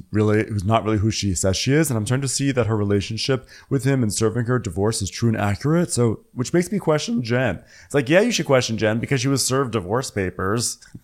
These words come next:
<laughs> and she's, she's married. You know what it tells me? It tells me that basically Noella probably told Jen this spiel, like, about, like, "Oh yeah, we've been together one year, but then we were really together for six years, but, like, he was going through divorce." It just tells me that Doctor Jen just didn't listen,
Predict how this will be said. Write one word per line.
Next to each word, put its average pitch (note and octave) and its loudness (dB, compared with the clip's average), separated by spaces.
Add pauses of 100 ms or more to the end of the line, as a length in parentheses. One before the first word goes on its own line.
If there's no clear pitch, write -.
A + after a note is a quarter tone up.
<laughs> - -4
and D#3 4
she's, C#3+ 4 (240)
she's F#3 2
married. C#3+ 6 (240)
You D3+ 4
know E3 6
what G3+ 8
it F#3 4
tells D3+ 4
me? A#2+ 0
It A2+ -2
tells C3+ 2
me C3+ 0
that A2 2
basically A2 0 (120)
Noella A2+ 4
probably C3 2
told G2 -2
Jen F#2 -2
this F2+ -2
spiel, E2 -6 (240)
like, F2 -2
about, E2+ -2
like, A2 -2 (160)
"Oh F3 6
yeah, D3+ 8
we've C3+ 0
been C3 -2
together A#2 2
one G#2+ 0
year, A2 2
but A2 -4
then F#2+ -2
we F#2+ -4
were F#2 -6
really A#2+ 0
together G2+ 0
for F#2 -6
six - -4
years, A2+ 2
but, F#2+ 0
like, F2 -2
he - -8
was F#2+ -8
going G2+ -4
through F#2 -10
divorce." G2 -2 (420)
It C#3 -2
just A3 0
tells F3 6
me D3+ 2
that B2 4
Doctor A2 2
Jen F#2+ -2
just E2+ -8
didn't F#2 -6
listen, D#2 -6